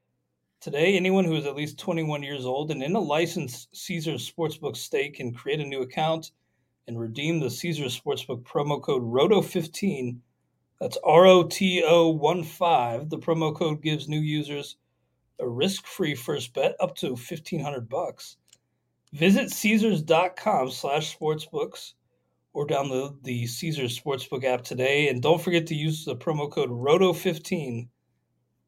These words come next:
when signing up. So back to two-star pitchers for next week, the week of September fifth. Uh, Freddie Peralta, he's gotta go to Colorado. So does Brandon Woodruff. Uh, then they're home against Cincinnati. Uh,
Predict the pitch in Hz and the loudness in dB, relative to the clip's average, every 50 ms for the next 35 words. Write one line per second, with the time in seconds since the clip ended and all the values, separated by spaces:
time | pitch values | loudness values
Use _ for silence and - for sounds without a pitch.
0 | _ - 113 120 139 151 147 - - - 135 131 135 135 131 110 104 123 120 104 | _ -12 -8 -6 -4 -4 -4 -4 -6 -6 -4 -4 -4 -4 -4 -4 -2 -2 -4 -4
1 | - - - - - 156 139 143 139 135 120 151 156 180 208 196 - - - - | -6 -8 -10 -4 0 2 2 2 2 2 2 6 6 6 6 4 0 -6 -2 0
2 | 196 196 - 190 170 160 160 190 175 156 196 165 156 - - 160 160 156 - - | 0 2 4 4 4 4 4 0 -2 -2 -4 -6 -6 -6 -4 -4 -4 -4 -6 -8
3 | 160 151 151 147 _ _ _ _ _ _ _ _ _ _ _ _ _ _ _ _ | -8 -8 -10 -10 _ _ _ _ _ _ _ _ _ _ _ _ _ _ _ _
4 | _ _ _ _ - 127 135 143 - - 120 104 - - - 160 123 - - 156 | _ _ _ _ -18 -14 -14 -12 -6 -6 -6 -6 -6 -10 -12 -14 -14 -10 -10 -10
5 | 135 123 113 - - - 160 - 143 139 147 151 - - - - _ _ _ _ | -8 -8 -10 -12 -8 -2 2 2 2 2 0 -4 -8 -18 -20 -20 _ _ _ _
6 | _ _ _ _ - - 110 110 - - 170 175 180 165 - 185 156 143 160 202 | _ _ _ _ -6 -6 -6 -2 4 6 8 8 8 6 4 4 6 8 8 8
7 | 202 - 180 147 135 151 208 233 247 196 175 180 160 147 - - - - - 156 | 8 6 2 2 2 0 2 2 2 4 4 4 2 2 -2 -4 -6 0 4 4
8 | 160 151 131 127 135 175 196 151 123 120 - - 175 170 165 135 123 - - _ | 4 4 4 2 2 2 4 2 0 0 -2 -6 -8 -8 -8 -10 -10 -12 -14 _
9 | - 139 147 160 139 113 117 139 160 156 123 113 113 110 - - _ _ _ _ | -8 -4 -4 -4 -4 -4 -4 -6 -6 -4 -4 -6 -6 -8 -12 -18 _ _ _ _
10 | _ _ _ _ _ _ _ _ _ _ _ _ - 131 120 123 139 151 151 135 | _ _ _ _ _ _ _ _ _ _ _ _ -12 -10 -8 -6 -4 -4 -4 -4
11 | 151 147 147 151 165 165 156 147 147 143 143 - - - 160 156 - - 139 131 | -2 0 0 2 2 0 0 -2 -2 -4 -4 -4 -4 -4 -4 -4 -6 -8 -4 0
12 | 135 147 156 160 160 160 156 151 156 156 - _ _ _ _ _ - - - _ | 2 4 4 4 4 4 2 0 -2 -2 -8 _ _ _ _ _ -18 -18 -18 _
13 | - - - _ _ _ _ _ _ _ _ _ _ _ _ _ _ _ _ _ | -20 -20 -20 _ _ _ _ _ _ _ _ _ _ _ _ _ _ _ _ _
14 | _ _ _ - 156 143 120 95 | _ _ _ -4 -2 -2 -2 -2